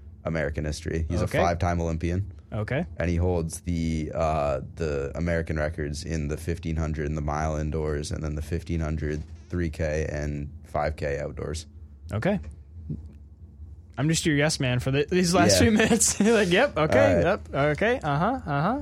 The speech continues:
Speaker 2: let's go,
Speaker 1: Should
Speaker 2: uh-huh.
Speaker 1: we do Odell next week and just do the game now?
Speaker 2: Well, I was actually gonna bring something up, s-, just
Speaker 1: Yep.
Speaker 2: speaking about marathons. I think it was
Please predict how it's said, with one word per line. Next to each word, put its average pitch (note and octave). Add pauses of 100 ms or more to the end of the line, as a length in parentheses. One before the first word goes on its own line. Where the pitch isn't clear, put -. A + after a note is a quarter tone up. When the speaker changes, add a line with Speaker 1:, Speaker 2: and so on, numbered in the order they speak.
Speaker 2:
let's C3
go, A3+
Speaker 1:
Should C3
Speaker 2:
uh-huh. C3
Speaker 1:
we C3+
do B2+
Odell A#2
next A#2
week A#2+
and G#2
just F#2+
do G2+
the G2
game G2
now? G#2 (1200)
Speaker 2:
Well, F#3
I F3+
was B3+
actually A#3
gonna F#3+
bring F#3+
something F3
up, F3+
s-, -
just F3+
Speaker 1:
Yep. A#2+
Speaker 2:
speaking G3
about D3+
marathons. C#3 (260)
I D#3+
think A#3
it B3+
was F#3